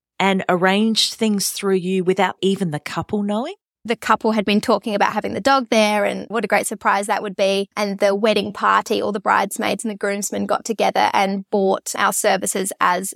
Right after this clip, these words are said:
Speaker 2: a gift on the wedding day. And I think it was leaked to the couple a couple days beforehand,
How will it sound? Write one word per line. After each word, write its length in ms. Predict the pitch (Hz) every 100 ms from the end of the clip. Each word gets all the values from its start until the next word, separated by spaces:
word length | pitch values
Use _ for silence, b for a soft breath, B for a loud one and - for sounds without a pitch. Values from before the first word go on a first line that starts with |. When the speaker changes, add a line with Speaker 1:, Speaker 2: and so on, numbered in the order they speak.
| 240
Speaker 2:
a 60 |
gift 360 | 202 220 - 214
on 80 | 196
the 80 |
wedding 320 | 196 185 104 95
day. 320 | - 57 - -
And 140 | 220
I 40 |
think 200 | 226 311
it 100 | 262
was 180 | 226 214
leaked 600 | 214 196 - - - - - -
to 200 | - 214
the 100 | 202
couple 580 | - 190 - 185 185 -
a 80 | 170
couple 300 | 208 - -
days 200 | 185 202
beforehand, 840 | 214 - 175 196 208 233 440 -